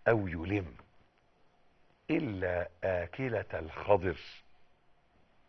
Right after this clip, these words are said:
أكلت." الحديث، الحديث ده أنا هأجله للقاء الجاي لأنه محتاج شرح،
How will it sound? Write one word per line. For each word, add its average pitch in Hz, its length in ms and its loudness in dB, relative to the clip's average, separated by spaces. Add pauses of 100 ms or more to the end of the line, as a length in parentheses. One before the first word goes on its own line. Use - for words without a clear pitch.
(600)
أكلت." 107 800 6 (2750)
الحديث، 90 520 2 (520)
الحديث 113 240 0
ده 120 80 10
أنا 113 180 4
هأجله 107 440 6
للقاء 120 400 6
الجاي 139 360 6 (480)
لأنه 120 260 4
محتاج 127 340 0
شرح، - 540 0